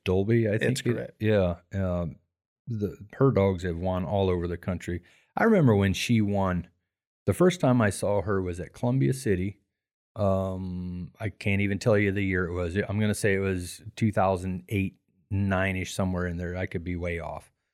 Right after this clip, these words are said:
Speaker 2: Yeah.
Speaker 1: But I'd never met her before, never heard of her before. Here's this young lady from Oklahoma, uh, is new, and she comes in and wins the whole world show. <laughs> It's like, you know, just comes in and makes her mark and,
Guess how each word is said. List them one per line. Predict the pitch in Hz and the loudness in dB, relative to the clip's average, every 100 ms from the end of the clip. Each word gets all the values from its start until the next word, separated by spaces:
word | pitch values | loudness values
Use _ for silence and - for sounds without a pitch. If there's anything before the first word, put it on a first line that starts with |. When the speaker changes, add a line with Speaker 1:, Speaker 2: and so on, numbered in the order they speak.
| - | -16
Speaker 2:
Yeah. | - - | -14 0
Speaker 1:
But | 98 | 2
I'd | 101 | 4
never | 98 107 95 | 4 4 4
met | 87 90 107 101 | 2 0 0 2
her | 127 120 | 2 4
before, | 117 110 113 110 | 2 2 2 2
never | 107 98 87 | 0 -2 -2
heard | 139 139 | 0 0
of | 127 | 2
her | 135 | 2
before. | 127 123 120 120 | 0 -2 0 2
Here's | 127 120 | 2 2
this | 117 98 - _ | 0 -4 -6 _
young | 107 107 | -2 0
lady | 104 101 101 | 2 0 0
from | - 85 | -4 -4
Oklahoma, | 110 113 104 101 98 104 104 _ _ _ _ _ _ _ | -2 0 0 2 2 -2 -6 _ _ _ _ _ _ _
uh, | 98 | 2
is | 92 87 | 2 4
new, | 104 107 104 | 4 4 2
and | 95 | -4
she | - | -4
comes | - 98 | -2 -2
in | 98 | 0
and | 92 85 | -2 0
wins | 92 87 | -2 -2
the | - | -4
whole | 87 90 | -2 -2
world | 80 82 78 | -2 -6 -8
show. | - 80 - | -8 -10 -6
<laughs> | - - - - - - _ _ - | -4 -4 -6 -16 -18 -20 _ _ -2
It's | 123 - 190 135 | 0 2 2 2
like, | 147 - - 143 | 0 0 -2 0
you | 180 | 2
know, | 139 | 2
just | 151 143 131 | 2 2 4
comes | 139 131 | 4 4
in | 139 127 | 4 4
and | |
makes | 123 135 131 | 4 2 0
her | |
mark | 110 117 123 - | 0 2 0 0
and, | 117 110 104 | 0 0 -2